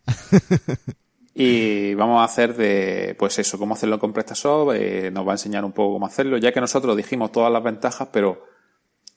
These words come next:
Speaker 2: en el meetup vamos a profundizar más en el, el tema práctico de cómo hacerlo con PrestaShop, ¿vale? Así que yo creo que puede ser interesante, a ver qué tal.
Speaker 1: Oye, pues genial, pues estupendo, pues nada, ahí estaremos el día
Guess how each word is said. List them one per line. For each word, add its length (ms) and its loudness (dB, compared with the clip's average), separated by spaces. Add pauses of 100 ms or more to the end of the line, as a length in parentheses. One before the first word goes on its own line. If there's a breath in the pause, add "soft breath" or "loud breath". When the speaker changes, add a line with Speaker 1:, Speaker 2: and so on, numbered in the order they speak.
(160)
Speaker 2:
en 300 -2
el 300 -2
meetup 320 -2
vamos 340 0
a 80 0
profundizar 560 -6
más 400 -4
en 140 -10
el, 80 -8
el 260 -10
tema 640 -8 (200 soft breath)
práctico 440 -4
de 80 -2
cómo 160 -6
hacerlo 240 -6
con 100 -8
PrestaShop, 400 -12 (220)
¿vale? 180 -16 (220)
Así 200 -12
que 220 -12
yo 240 0
creo 180 0
que 80 0
puede 140 -4
ser 140 -12
interesante, 440 -14
a 100 -8
ver 80 -4
qué 80 -18
tal. 160 -18 (280)
Speaker 1:
Oye, 180 -2
pues 240 -10
genial, 440 -10 (200)
pues 200 -12
estupendo, 480 -10
pues 160 -10
nada, 180 -8
ahí 140 -8
estaremos 480 -8
el 100 -10
día 680 -8